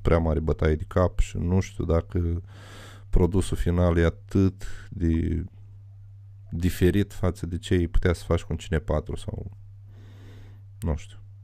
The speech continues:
E altă discuție. Întreabă-l pe Osi. <laughs>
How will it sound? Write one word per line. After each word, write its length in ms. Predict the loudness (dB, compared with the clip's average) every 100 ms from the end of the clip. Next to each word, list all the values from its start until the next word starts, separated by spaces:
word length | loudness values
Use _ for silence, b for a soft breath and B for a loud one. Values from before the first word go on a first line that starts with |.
| -20 -20 -20 -20 -20 -18 -4
E 380 | 0 2 2 -2 -8 -12 -16 -6
altă 280 | 2 2 2
discuție. 420 | -2 -2 -6 -2
Întreabă-l 360 | 6 6 8 6
pe 120 | 6
Osi. 340 | 4 2 -2 -18
<laughs> 680 | -20 -18 -14 -8 -8 -8